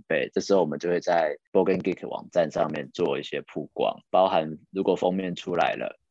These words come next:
那我们就会开始在B G G的网站上面去建立这个游戏的页面，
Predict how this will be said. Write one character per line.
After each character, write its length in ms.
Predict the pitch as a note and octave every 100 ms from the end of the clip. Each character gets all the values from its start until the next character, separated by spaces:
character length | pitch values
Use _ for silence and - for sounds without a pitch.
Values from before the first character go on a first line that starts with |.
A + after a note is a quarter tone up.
| _
那 200 | - F2
我 60 | D#2
们 140 | D2
就 160 | D2 F2
会 200 | F2 E2
开 200 | - E2+
始 240 | - - -
在 320 | E2+ D#2+ D2+
B 80 | F2
G 100 | D#2
G 80 | D#2+
的 100 | D#2+
网 160 | B1 -
站 200 | - D2+ C#2
上 180 | E2 D2+
面 200 | D2 C#2+
去 480 | - D#2+ B1+ G#1 _ _ _
建 240 | - F#2+ E2+
立 160 | F2
这 220 | D#2 E2
个 100 | D#2+
游 200 | D2 B1
戏 260 | C#2 - E2
的 440 | - C2 G#1+ G#1+ A#1
页 160 | F2+
面， 240 | D2 D2+